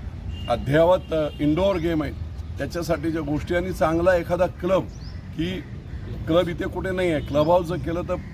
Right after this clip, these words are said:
अ, सासवड शहरातील ग्रामीण भागातील चांगली मंडळी त्याचे मेंबर बनवून पैसेही मिळतील आणि संध्याकाळच्या वेळेस इकडे तिकडे कुठेच काही जागा नाही. त्यामुळे निश्चितपणे त्याच्यामध्ये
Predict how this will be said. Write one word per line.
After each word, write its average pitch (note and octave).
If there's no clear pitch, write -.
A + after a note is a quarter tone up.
अ, A#2
सासवड F3
शहरातील D#3+
ग्रामीण D3+
भागातील E3
चांगली E3
मंडळी F3+
त्याचे E3
मेंबर D#3+
बनवून F3
पैसेही E3
मिळतील D3
आणि D#3
संध्याकाळच्या F3
वेळेस F#3
इकडे E3
तिकडे E3+
कुठेच D#3
काही F3+
जागा C#3+
नाही. A#2
त्यामुळे E3
निश्चितपणे E3+
त्याच्यामध्ये D#3